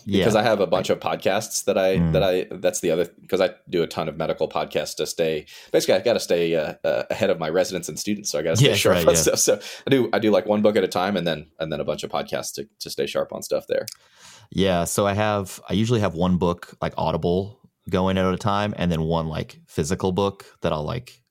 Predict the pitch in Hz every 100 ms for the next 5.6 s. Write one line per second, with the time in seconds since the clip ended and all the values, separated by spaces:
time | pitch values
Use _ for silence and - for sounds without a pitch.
0 | _ _ _ - 90 80 78 76 78 78
1 | 73 - 85 _ _ - 87 82 78 73
2 | 82 80 87 80 85 87 _ _ - 90
3 | 80 76 95 104 90 85 82 80 78 -
4 | 87 - 82 80 - - 73 73 73 -
5 | 76 78 - 92 87 -